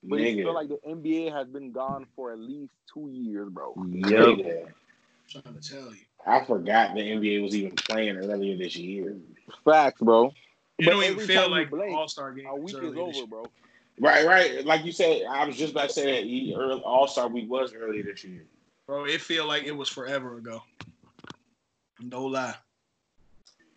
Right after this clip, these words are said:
Speaker 1: We
Speaker 4: No
Speaker 1: was
Speaker 4: fucking
Speaker 1: literally
Speaker 4: lie.
Speaker 1: getting to the best, the best, um, um, um, the best streak.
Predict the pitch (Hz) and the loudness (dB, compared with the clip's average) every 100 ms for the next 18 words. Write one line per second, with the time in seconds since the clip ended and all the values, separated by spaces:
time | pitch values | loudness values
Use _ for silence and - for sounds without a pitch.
0 | _ 127 165 143 117 123 139 151 139 131 | _ -6 -2 -2 -4 -6 -4 -4 -4 -2
1 | 135 131 127 110 104 127 123 _ - 110 | -4 -6 -8 -8 -2 -2 -2 _ -16 -12
2 | 104 123 123 123 117 113 110 104 107 107 | -6 -6 -6 -10 -12 -10 -12 -12 -10 -10
3 | 104 101 95 104 _ - 110 110 123 - | -10 -10 -14 -20 _ -6 -4 2 2 0
4 | - 131 | -2 -2